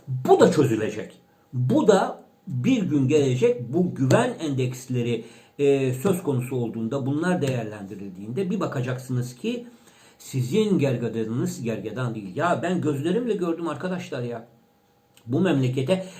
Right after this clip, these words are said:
gerçekten ama gerçekten fil dişi olmayan malzemelerden tesbihler geldi ve fil dişi diye satıldı ya.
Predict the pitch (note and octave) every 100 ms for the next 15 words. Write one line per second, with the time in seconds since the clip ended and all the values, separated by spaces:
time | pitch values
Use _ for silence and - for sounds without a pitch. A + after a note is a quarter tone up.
0 | - D#3 G3 G3+ - A2+ - G#2 - C#3+
1 | C#3+ C3 G#3+ C4+ C4 - F#3 - - G3
2 | F3+ - - - A3+ G#3 C3 F3+ G3 G#3
3 | F3+ D3+ D3 C#3 D3 D3 C#3+ D#3+ F3+ B2
4 | - C3+ G#3+ B3 - A#2 B2+ C3 D#3+ F3
5 | F3+ F3+ E3 F3+ C#3+ - C3+ F3 B2 -